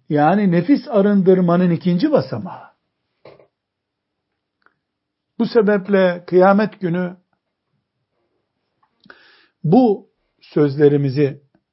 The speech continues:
şimdi kameralar kaydediyor ama melekler de kaydediyor. Hiç şüphemiz yok ki bunlar kıyamet günü, benim konuştuğum şeyler,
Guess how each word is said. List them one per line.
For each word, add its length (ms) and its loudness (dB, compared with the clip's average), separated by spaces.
şimdi 380 -6
kameralar 600 0
kaydediyor 580 -6
ama 180 -4
melekler 680 0
de 60 -20
kaydediyor. 720 -8
Hiç 300 -8
şüphemiz 600 -8
yok 200 -6
ki 160 -8
bunlar 360 -6
kıyamet 460 -2
günü, 300 -8
benim 560 2
konuştuğum 640 -6
şeyler, 440 -4